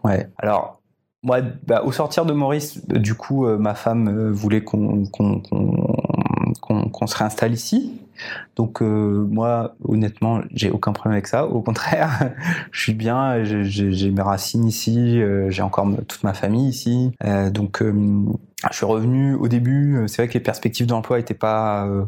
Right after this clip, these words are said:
pas terribles. Je me voyais pas retravailler pour un groupe, je me voyais pas, euh, euh, en tout cas pas dans un premier temps. Donc, euh, et peut-être que aussi l'opportunité s'est pas présentée aussi, hein, quelque part. Je l'ai pas cherché, mais ça s'est pas présenté de, de facto.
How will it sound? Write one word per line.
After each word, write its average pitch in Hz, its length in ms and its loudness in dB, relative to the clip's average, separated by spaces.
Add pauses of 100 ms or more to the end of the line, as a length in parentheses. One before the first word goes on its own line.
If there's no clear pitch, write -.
(140)
pas 113 100 -2
terribles. 123 300 0
Je 117 80 -2
me 107 60 0
voyais 107 180 0
pas 117 140 0
retravailler 110 420 -2
pour 110 160 -2
un 107 80 0
groupe, 117 440 0
je 104 60 -2
me 98 40 0
voyais 101 200 2
pas, 110 600 0
euh, 101 280 2 (300)
euh, 104 420 2 (840)
en 98 80 -2
tout - 100 -10
cas 113 100 0
pas 117 100 -2
dans 110 160 -2
un 104 60 -2
premier 110 320 -2
temps. 180 320 0 (120)
Donc, 110 200 -10
euh, 107 640 0
et 110 120 2
peut-être 143 440 -2
que 123 100 0
aussi 120 200 0
l'opportunité 120 500 0
s'est - 140 -10
pas 110 100 0
présentée 113 420 -2
aussi, 151 240 0
hein, 147 220 0
quelque 110 180 -2
part. 127 300 0
Je 107 60 -6
l'ai 110 60 -2
pas 127 140 0
cherché, 139 320 -2
mais 120 220 2
ça - 380 -8
s'est - 120 -2
pas 113 120 0
présenté 117 600 0
de, 113 220 0
de 110 140 0
facto. 151 540 -2